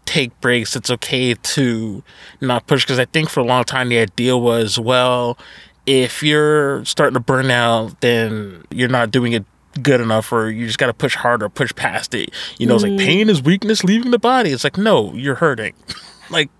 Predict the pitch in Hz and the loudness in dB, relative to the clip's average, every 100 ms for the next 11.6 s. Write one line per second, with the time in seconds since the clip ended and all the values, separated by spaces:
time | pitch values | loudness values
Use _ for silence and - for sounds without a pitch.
0 | _ - - - - _ _ _ _ _ | _ -6 -4 -4 -6 _ _ _ _ _
1 | _ - 175 160 156 180 185 208 196 - | _ -2 2 2 0 0 0 -2 -4 -2
2 | 147 - 160 160 - 160 147 139 135 392 | -2 0 0 -2 -2 0 0 0 0 2
3 | 587 453 226 202 190 247 311 381 427 403 | 2 2 0 -4 -4 -4 -2 -2 -2 -2
4 | - - 196 190 233 311 392 453 403 277 | -6 -14 -16 -4 2 2 4 2 2 -2
5 | 240 175 - 165 170 226 370 480 480 554 | -2 -6 -12 -10 -8 -4 0 2 2 2
6 | 131 - 622 523 330 311 233 180 202 254 | 4 4 4 4 4 2 2 2 2 2
7 | 254 196 202 208 202 - 196 185 180 165 | 0 0 0 0 0 0 0 0 0 0
8 | 143 131 139 131 139 156 170 165 160 170 | 0 0 0 0 -2 -4 -4 -4 -2 -2
9 | 156 156 147 143 135 135 - 120 110 127 | -2 -2 0 0 0 0 0 -2 0 -2
10 | 139 160 156 147 135 113 120 135 - 151 | -2 -4 -4 -4 -4 -6 -6 -6 -6 -4
11 | 135 135 135 131 139 | -2 0 0 0 0